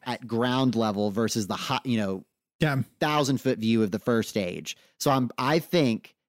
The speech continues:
Speaker 1: that screenshot is from a prologue that will summarize the entirety of the First Age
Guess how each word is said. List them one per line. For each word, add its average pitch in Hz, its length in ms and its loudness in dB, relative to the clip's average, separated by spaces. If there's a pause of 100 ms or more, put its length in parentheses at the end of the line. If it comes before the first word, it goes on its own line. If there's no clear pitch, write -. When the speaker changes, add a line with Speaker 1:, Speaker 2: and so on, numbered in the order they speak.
Speaker 1:
that 127 200 0
screenshot 135 680 2
is 117 160 0
from 120 300 2
a 101 120 0
prologue 165 680 2 (260)
that 117 140 0
will 117 100 0
summarize 120 520 2
the 110 120 4
entirety 131 460 2
of 123 60 2
the 123 80 2
First 117 360 0
Age 92 460 -4